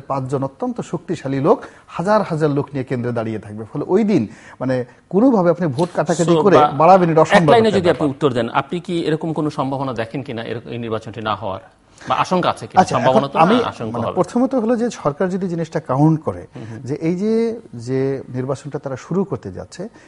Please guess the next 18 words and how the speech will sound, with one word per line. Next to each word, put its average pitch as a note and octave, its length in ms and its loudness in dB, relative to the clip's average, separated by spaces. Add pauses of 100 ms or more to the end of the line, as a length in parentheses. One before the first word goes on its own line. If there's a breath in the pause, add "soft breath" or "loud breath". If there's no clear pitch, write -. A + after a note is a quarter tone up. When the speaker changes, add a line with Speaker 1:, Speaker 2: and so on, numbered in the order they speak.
(140)
Speaker 1:
এটা C#3 160 -6
বিএনপি C#3+ 400 -4
আসলেও B2 320 -4
তাদের D#3+ 300 -2 (220)
পরাজয়, C#3 380 0 (460 soft breath)
না A#2+ 200 0
আসলেও A2 300 -6
তাদের F#2 280 -14
পরাজয়, - 340 -18 (340 soft breath)
তাদের C#3+ 320 -2
দলের D#3 220 2
প্রার্থী D3+ 380 -6
জয়লাভ C3 400 0
করলেও F3+ 160 0
তাদের F3+ 220 -2
পরাজয়, F3+ 420 -2 (640 soft breath)
তাদের B2+ 360 -4
প্রার্থী F3+ 380 -4